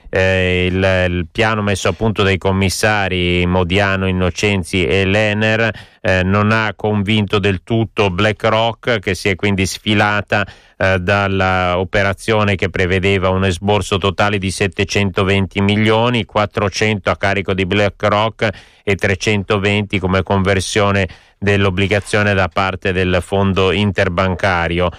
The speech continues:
Eh, mancando il supporto di BlackRock di questi quattrocento milioni, eh, la situazione torna in, eh, acque molto agitate.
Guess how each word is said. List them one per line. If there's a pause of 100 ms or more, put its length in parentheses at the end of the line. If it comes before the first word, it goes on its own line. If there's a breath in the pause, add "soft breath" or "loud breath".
(220 loud breath)
Eh,
mancando
il
supporto
di
BlackRock
di
questi
quattrocento
milioni, (320 loud breath)
eh,
la
situazione
torna
in,
eh,
acque
molto
agitate.